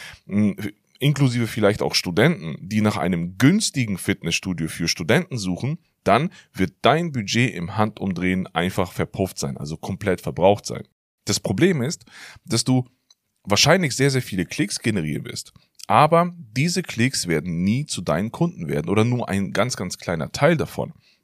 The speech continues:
weil die Menschen schlichtweg nicht zu deinem Angebot passen.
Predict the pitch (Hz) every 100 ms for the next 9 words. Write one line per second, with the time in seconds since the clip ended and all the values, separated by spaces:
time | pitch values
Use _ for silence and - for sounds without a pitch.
0 | - 104 104 92 95 156 170 165 - 147
1 | - - 120 - - - - - 110 170
2 | - - - 80 80 90 101 120 139 107
3 | - - - - -